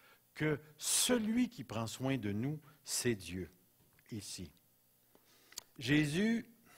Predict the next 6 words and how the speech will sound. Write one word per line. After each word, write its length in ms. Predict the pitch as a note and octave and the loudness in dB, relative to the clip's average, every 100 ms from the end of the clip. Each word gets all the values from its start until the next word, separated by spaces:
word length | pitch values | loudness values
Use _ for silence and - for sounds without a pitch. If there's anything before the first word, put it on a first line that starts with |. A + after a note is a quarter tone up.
| - - _ _ _ _ _ _ _ _ _ _ _ | -20 -20 _ _ _ _ _ _ _ _ _ _ _
n'a 240 | A#2+ B2 C3 | 0 4 4
mis 260 | D3 F3+ | 4 2
dans 240 | E3 C#3 C#3 | 4 4 4
le 100 | C3 | 2
Notre 340 | A#2+ A#2 A#2+ | 0 0 -2
Père 400 | A#2 D3+ F3+ F3 | 0 0 0 -4